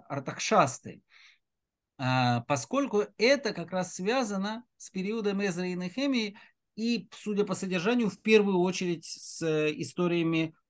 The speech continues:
о Нехемии. Хотя сам Нехемия здесь не упоминается. Э, я сейчас прочту этот кусочек. Тут написано так. «В дни Артакшасты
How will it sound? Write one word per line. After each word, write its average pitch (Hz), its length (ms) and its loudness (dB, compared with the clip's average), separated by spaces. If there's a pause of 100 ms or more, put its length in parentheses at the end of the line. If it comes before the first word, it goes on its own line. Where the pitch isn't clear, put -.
о 156 160 6
Нехемии. 139 680 2 (260)
Хотя 123 240 0
сам 180 260 6
Нехемия 175 360 2
здесь 139 260 0
не 156 60 0
упоминается. 143 720 2 (380)
Э, 139 240 0
я 214 320 4
сейчас 202 340 0
прочту 208 480 0
этот 180 220 0
кусочек. 180 500 -2 (300)
Тут 240 160 -2
написано 214 420 2
так. 127 340 2 (140)
«В - 640 -16
дни 170 300 6
Артакшасты 151 1000 2